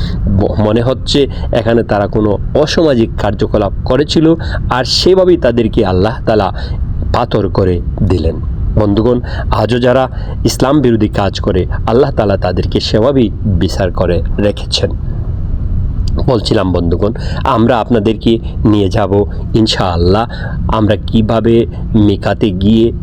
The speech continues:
এহরাম বাঁধলাম, কি করলাম, আমরা সব কিছুই আপনাদেরকে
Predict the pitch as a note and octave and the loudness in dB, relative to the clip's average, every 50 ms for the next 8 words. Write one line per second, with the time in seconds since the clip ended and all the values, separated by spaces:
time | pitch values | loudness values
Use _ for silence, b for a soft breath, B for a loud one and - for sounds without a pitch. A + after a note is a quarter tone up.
0 | - A#2 F2+ E2+ F2+ G2 G2+ G#2 G#2+ G#2 A2 G#2 G#2 G#2+ A2+ A2+ A2+ A2 - - | -2 -2 0 0 0 0 0 2 2 2 0 0 2 2 2 2 2 0 0 0
1 | - G#2+ - - - A2 F2+ G2 A2 G#2+ A2 A2+ A#2 A#2 A2+ - - B B B | -2 -2 0 0 0 0 2 4 2 2 2 2 0 -2 -4 -6 -6 B B B
2 | B - A#2+ A#2+ C3 B2+ - - - - - - - D#3 - - - E3 C#3 - | B 0 0 2 0 0 0 -2 -2 -2 0 0 0 -2 -2 -2 -2 -2 -2 0
3 | - D#3+ C3+ B2+ C3 B2 A2+ G2+ - B B B B A#2 G#2+ - - F#2 F2+ G2+ | 0 0 2 2 2 2 2 0 -2 B B B B -4 -2 -2 -2 0 0 0
4 | E2+ - - - G#2 | -2 -2 -2 -2 -2